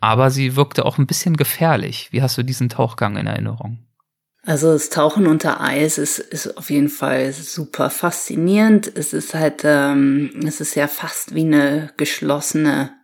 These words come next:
Speaker 2: Decke, die man über den Kopf hat. Äh, selbst wenn die Eisberge sich bewegen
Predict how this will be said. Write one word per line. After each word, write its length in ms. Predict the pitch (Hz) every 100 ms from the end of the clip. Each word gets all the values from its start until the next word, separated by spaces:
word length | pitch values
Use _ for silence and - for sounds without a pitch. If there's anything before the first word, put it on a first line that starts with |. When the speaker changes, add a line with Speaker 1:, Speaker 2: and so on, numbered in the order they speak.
| _ _ _ _ _ -
Speaker 2:
Decke, 380 | 151 - - 139
die 120 | 147
man 240 | 139 139 143
über 180 | 156
den 180 | 147 151
Kopf 360 | 147 143 - -
hat. 320 | - - - _ - - - - -
Äh, 240 | 160 156
selbst 340 | 151 135 -
wenn 160 | 151 160
die 140 | 156 -
Eisberge 720 | 151 - 143 147 151 156 147
sich 260 | 151 143
bewegen 680 | - 139 151 147 151 156 160